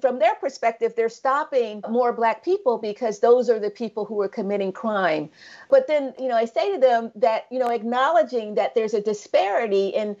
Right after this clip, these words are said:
who's committing crime, right, shouldn't make you less concerned about bias. It should make you more concerned about bias, right? Because those disparities are, again, they're strengthening the association between race and crime. And,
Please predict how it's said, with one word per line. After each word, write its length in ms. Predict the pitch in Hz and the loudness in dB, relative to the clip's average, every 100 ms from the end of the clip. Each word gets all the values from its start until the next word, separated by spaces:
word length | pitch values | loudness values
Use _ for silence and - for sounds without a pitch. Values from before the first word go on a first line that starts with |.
| _ | _
who's 240 | - 269 262 | 0 2 2
committing 480 | 269 233 233 220 208 | 2 2 2 0 -2
crime, 520 | 285 285 226 190 190 | 0 2 2 0 2
right, 240 | 202 190 | 2 2
shouldn't 380 | - 294 269 254 _ - | 0 2 4 2 _ -6
make 240 | 233 240 233 | 0 0 -2
you 140 | 208 | -4
less 340 | 196 254 415 | 2 4 2
concerned 520 | - 247 202 208 196 190 | -2 -6 -4 -6 -4 -2
about 320 | 185 185 180 | 0 0 0
bias. 320 | 196 190 196 | 0 0 0
It 120 | 220 | -4
should 160 | - 208 | -4 -4
make 240 | 220 214 | -4 -2
you 160 | 220 202 _ - | -6 -6 _ -4
more 340 | 190 226 247 247 | 4 6 6 4
concerned 300 | 240 196 185 | -2 -2 -2
about 500 | 175 175 175 151 - | 0 0 0 -2 -2
bias, 460 | 160 160 - - | -4 -4 -6 -4
right? 260 | 196 196 - | -2 0 0
Because 360 | 240 277 247 | 0 2 4
those 240 | 254 254 247 | 6 4 2
disparities 880 | 240 - 285 311 349 262 220 202 - _ - | -6 -6 -2 0 0 -2 -4 -8 -14 _ -2
are, 120 | 214 214 - | 0 0 -2
again, 320 | 226 262 240 | 2 2 2
they're 120 | 208 | -2
strengthening 640 | 208 - 285 302 262 226 214 | -4 -4 -2 0 -2 -4 -2
the 80 | |
association 840 | 202 202 220 208 208 208 208 214 190 | -4 0 -2 -2 0 0 0 -4 0
between 520 | 190 - 208 190 185 - - | 0 0 -2 -2 -4 -8 -8
race 340 | 175 202 196 - - | 4 6 6 2 -2
and 180 | 180 | -2
crime. 480 | 180 202 185 160 160 | 0 -2 0 -4 -2
And, 160 | 196 | -2